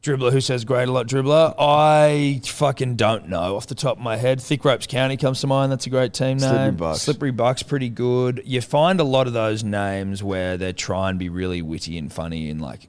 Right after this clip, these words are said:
Speaker 1: quiz teams.
Speaker 2: The Ball Fondlers is
Speaker 1: I, I mean, I wouldn't say that's particularly <laughs> fucking elite in terms of names. Um,
Speaker 2: What do you call yourself, Dave, in mixed netball?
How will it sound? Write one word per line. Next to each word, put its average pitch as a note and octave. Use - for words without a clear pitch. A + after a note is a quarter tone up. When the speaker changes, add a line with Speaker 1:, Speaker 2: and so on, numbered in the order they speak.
Speaker 1:
quiz F2
teams. -
Speaker 2:
The G2
Ball G#2+
Fondlers F2+
is E2
Speaker 1:
I, G2+
I F#2+
mean, A2
I -
wouldn't B2+
say G#2+
that's G2
particularly F#2+
<laughs> -
fucking F2
elite E2+
in A2
terms G2+
of F2+
names. F2
Um, D2+
Speaker 2:
What C#3+
do D3+
you A#2+
call A#2
yourself, G2+
Dave, C#2+
in G2
mixed G2+
netball? F#2+